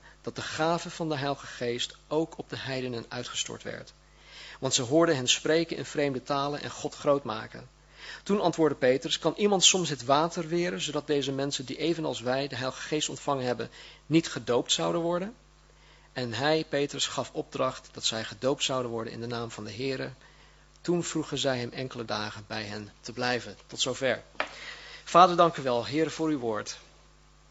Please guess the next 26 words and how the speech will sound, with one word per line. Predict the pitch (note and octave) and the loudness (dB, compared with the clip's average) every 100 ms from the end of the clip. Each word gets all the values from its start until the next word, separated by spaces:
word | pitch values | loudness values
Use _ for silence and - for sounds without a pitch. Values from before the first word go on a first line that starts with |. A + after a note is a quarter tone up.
| - - - - - - - - - - - - - - - - - - - | -20 -20 -20 -20 -20 -20 -18 -20 -20 -20 -20 -20 -20 -20 -20 -20 -20 -20 0
Heere, | D#3+ E3+ | 4 4
tenzij | E3 C#3+ D#3+ F#3 | 4 8 10 10
u | F3 | 6
ons | E3 D#3 - | 2 2 0
verstand | B2+ - - E3+ E3+ | 2 2 4 2 2
opent, | D3+ D3+ - C#3 | 0 0 -2 -8
tenzij | - C3 C3+ C#3 | -8 -6 -2 -2
u | C#3+ | -2
ons | C#3+ C3 | -4 -4
hart | A#2+ A#2+ | -4 -4
opent, | B2 A#2+ B2 | -4 -8 -8
Heer, | A2 B2 A#2+ | -8 -4 -4
zijn | B2 A#2+ | -4 -6
dit | A#2 | -6
alleen | A#2+ A#2+ B2 | -8 -8 -8
maar | A#2+ | -8
woorden. | G#2+ G2+ G2 G2+ A2+ - - _ - _ - - - - - - - - - - - | -8 -6 -6 -8 -14 -20 -20 _ -20 _ -20 -20 -20 -20 -20 -20 -20 -20 -20 -20 -12
Dus, | A#2 | -10
Heere, | A2 C#3+ C#3+ C#3 - - _ _ _ - | -2 0 0 -2 -8 -20 _ _ _ -14
we | B2 | -12
bidden | A2 C#3+ D3 | -2 -2 -2
u, | A#2+ A2 A#2 - - _ _ _ _ _ - _ _ - - - | -4 -10 -12 -20 -20 _ _ _ _ _ -20 _ _ -20 -20 -8
door | C#3 C#3 | -4 -2
uw | |
Heilige | B2 B2+ B2 | -2 -6 -6
Geest, | A#2+ A#2 A2 - - | -10 -10 -8 -6 -8